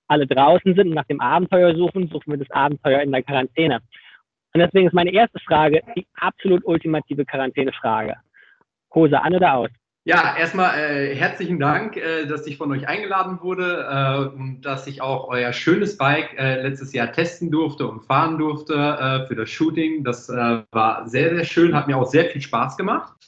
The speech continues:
Speaker 2: Mit der Quarantäne aktuell, ja, was soll ich sagen? Äh, wir müssen da alle durch, wir haben keine Möglichkeit,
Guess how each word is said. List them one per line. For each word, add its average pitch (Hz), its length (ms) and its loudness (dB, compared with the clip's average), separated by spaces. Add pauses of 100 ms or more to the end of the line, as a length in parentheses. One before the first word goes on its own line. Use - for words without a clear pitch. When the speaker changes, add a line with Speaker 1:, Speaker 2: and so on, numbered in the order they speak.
(140)
Speaker 2:
Mit 139 160 2
der 143 100 2
Quarantäne 151 640 0
aktuell, 185 800 -4
ja, 170 600 -2
was 135 220 -6
soll 147 120 -2
ich 139 100 -6
sagen? 165 520 -2
Äh, 127 200 -4
wir 143 80 4
müssen 170 240 0
da 156 80 2
alle 151 180 0
durch, 170 260 2
wir 143 120 0
haben 156 120 -2
keine 151 220 -4
Möglichkeit, 170 840 -2